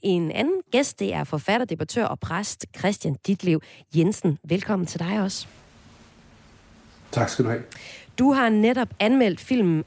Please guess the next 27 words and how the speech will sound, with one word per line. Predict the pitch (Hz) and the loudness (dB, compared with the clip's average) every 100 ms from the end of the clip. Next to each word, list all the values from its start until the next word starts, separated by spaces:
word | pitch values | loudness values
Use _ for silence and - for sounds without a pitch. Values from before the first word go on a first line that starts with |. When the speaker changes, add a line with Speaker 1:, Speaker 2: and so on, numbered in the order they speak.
| - | -2
Speaker 1:
Anklagen, | 180 233 208 180 175 | -2 -2 -2 0 0
som | - | 0
du | 202 262 | 0 2
mener | 269 254 175 | 4 2 0
er | 180 - | -2 -2
den | 269 - | 0 -2
film, | - - 277 196 | -6 0 2 4
MeToo-debatten | 190 226 - - 196 190 175 165 165 170 | 2 0 -2 -2 -2 -2 -4 -6 -4 -8
har | - | -8
brug | - 269 269 | -2 0 0
for, | - 208 - - - | 0 -2 -2 -16 -2
og | 190 | -2
som | 190 190 165 160 | 0 0 0 0
debattør | 190 151 - - 285 151 - - | -4 -6 -4 2 2 2 -2 -2
bør | 175 | 0
se. | 170 - - 302 - - - - - - 196 | 0 -4 0 0 -2 -14 -20 -20 -20 -4 2
Øh, | |
dit | 202 190 185 190 | 4 4 0 0
argument | 190 202 226 277 | 0 2 4 2
er, | 208 | 0
at | 240 240 | -2 -4
debatten | 196 208 240 220 | -4 -2 2 4
netop | 233 262 | 4 2
nu | 208 226 | 2 2
har | 226 | 2
brug | - 285 | 0 0
for | - | 0